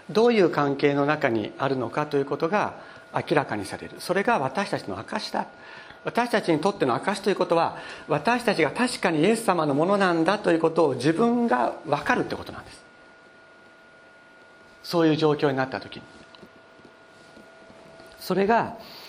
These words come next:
あなた方にとっての一つの証となるということです。では、どうしたらね、あの、そういう関係を私たちは持つことができるのか。これ、一生懸命ね、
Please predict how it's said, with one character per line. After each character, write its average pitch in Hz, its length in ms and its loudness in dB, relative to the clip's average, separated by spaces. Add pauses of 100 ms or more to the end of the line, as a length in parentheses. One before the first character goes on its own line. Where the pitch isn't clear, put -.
(160)
あ 151 80 4
な 156 140 2
た 156 100 2
方 139 240 2
に 123 100 0
と 143 140 2
っ 143 60 -4
て 147 160 0
の 131 100 4
一 101 220 -2
つ - 80 -14
の 127 120 0
証 - 380 -4
と - 140 -2
な - 180 -4
る - 160 -2
と - 160 -14
い - 100 -14
う - 40 -18
こ - 100 -18
と - 80 -20
で - 60 -20 (100)
す。 - 120 -20 (1700)
で 185 80 -2
は、 165 80 2
ど 185 200 2
う 285 40 0
し - 60 -8
た 160 100 2
ら 117 120 0
ね、 98 180 -12 (960)
あ 123 120 -4
の、 113 360 -4 (440)
そ 127 220 -2
う 127 40 2
い 120 280 0
う 120 40 -12 (320)
関 117 220 -6
係 113 120 -4
を 110 40 0
私 113 240 -4
た 101 100 -8
ち - 80 -10
は 98 60 -6
持 98 100 -10
つ - 80 -20
こ - 80 -16
と - 100 -14
が - 60 -14
で - 100 -16
き - 120 -20
る 139 80 -20
の 139 80 -20
か。 - 140 -20 (1000)
こ 190 120 0
れ、 165 40 2
一 151 80 0
生 220 140 2
懸 226 160 2
命 139 160 2
ね、 113 280 -2